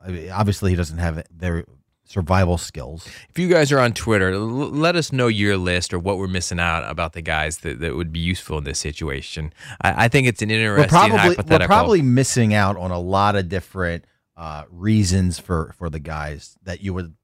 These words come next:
Speaker 1: that would be pros or cons.
Speaker 2: Number one, uh, from the listeners on my list or other people, tertiary characters would be Cowboy Todd.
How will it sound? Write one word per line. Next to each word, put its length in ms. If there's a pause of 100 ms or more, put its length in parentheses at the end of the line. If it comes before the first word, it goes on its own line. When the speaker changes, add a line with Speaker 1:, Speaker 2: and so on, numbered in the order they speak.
(200)
Speaker 1:
that 120
would 120
be 80
pros 420
or 160
cons. 340
Speaker 2:
Number 380
one, 480
uh, 380
from 300
the 120
listeners 500
on 140
my 160
list 260
or 80
other 160
people, 380 (100)
tertiary 460
characters 540
would 80
be 240
Cowboy 420
Todd. 420